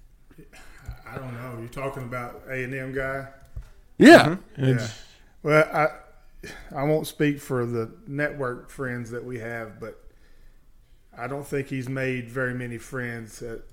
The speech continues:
Speaker 1: E S P N and the S E C network. So you can strike that out, most likely. So I, I don't know. I mean, I mean, what does he do? I mean, w-, I mean, I don't know.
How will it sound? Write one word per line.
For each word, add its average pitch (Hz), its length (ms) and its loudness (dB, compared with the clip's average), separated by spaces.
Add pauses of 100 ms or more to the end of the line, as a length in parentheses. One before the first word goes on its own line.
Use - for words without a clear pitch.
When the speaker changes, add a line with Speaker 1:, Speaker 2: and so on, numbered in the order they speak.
Speaker 1:
E 131 140 -8
S 117 160 -6
P 120 300 -10
N 117 160 -10
and 113 140 -10
the 113 120 -12
S 113 160 -12
E 117 60 -12
C 117 260 -12
network. 101 480 -14 (140)
So 104 400 -14 (640)
you 131 100 -8
can 131 120 -6
strike 120 360 -2
that 120 220 -4
out, 104 300 -10
most 104 240 -12
likely. 101 480 -12 (140)
So - 160 -14
I, 123 300 -2
I - 20 2
don't 131 200 -2
know. 117 260 -6
I 98 80 -14
mean, 107 160 -12 (840)
I 143 40 -14
mean, 127 160 -4
what 170 160 4
does 147 80 -2
he 139 100 0
do? 131 380 -2
I - 20 -12
mean, 101 200 -12 (180)
w-, 113 240 -14 (1500)
I 120 40 -12
mean, 107 200 -14 (460)
I 135 100 -10
don't 110 200 -10
know. 110 240 -12